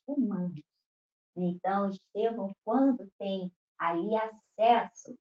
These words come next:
aos ensinos de Jesus, anotado por Levi, tem esse despertar. E ele não precisou, né, estar com Cristo. Ele identificou naquele diálogo com Pedro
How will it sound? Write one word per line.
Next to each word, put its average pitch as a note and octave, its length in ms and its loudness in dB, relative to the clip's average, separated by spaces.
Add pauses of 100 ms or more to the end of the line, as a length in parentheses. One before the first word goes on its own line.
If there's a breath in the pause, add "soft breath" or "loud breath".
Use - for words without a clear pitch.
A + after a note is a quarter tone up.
(140)
aos F3+ 260 0
ensinos F3+ 460 -10
de G3+ 180 -12
Jesus, F3+ 480 -12
anotado E3 500 -8 (140)
por B3+ 220 -12
Levi, G#3+ 680 -6 (480)
tem F#3+ 280 -4
esse F#3 300 -12
despertar. G#3 760 -10 (600)
E G3 80 -6
ele G#3 240 2
não A3 340 0
precisou, G#3 920 -6 (340)
né, F#3 200 -6
estar F#3+ 440 -6
com G#3+ 160 -4 (220)
Cristo. G3 400 -8 (260)
Ele C4+ 420 4
identificou G#3 1120 -6 (400)
naquele F#3+ 560 -6
diálogo F3 800 -4
com C#4+ 300 -2 (240)
Pedro G#3+ 560 -4